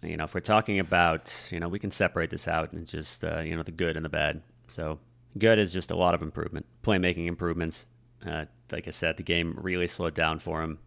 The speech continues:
He became much better at judging how to make the right pass, when to make the right pass. Parlayed his gravity into passes, got much better at, at that o-, across the course of the season,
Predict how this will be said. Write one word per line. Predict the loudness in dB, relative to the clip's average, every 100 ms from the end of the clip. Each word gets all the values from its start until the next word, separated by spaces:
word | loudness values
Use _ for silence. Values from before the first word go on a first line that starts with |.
| _ _ -20
He | -16 -8 -4 -2 -2 -2 -4 -6 -10
became | -6 0 0 0 -4 -12 -14
much | -6 0 0 0
better | 0 2 0 0
at | -2 -2 -4 -8
judging | 0 0 0 -2 -4 -6 -12 -14
how | -4 2 2
to | 0 -4
make | -4
the | -4
right | -4 -4
pass, | -2 -2 -2 -6 -12 _
when | -2 -2
to | 0
make | -2 -2
the | -2
right | -2 -2
pass. | -2 -4 -2 -6 -12 -20 -20 -20 _ _ -20 _ _ -4
Parlayed | 0 4 4 2
his | 0
gravity | 2 4 4 0
into | -4
passes, | -4 -2 -2 -4 -8
got | -6
much | -4 -4 -2
better | -2 -2
at, | -6
at | -8 -2
that | 0 0
o-, | -2 -8
across | -4 -4 -4
the | -6
course | -6 -6
of |
the | -8
season, | -4 -4 -4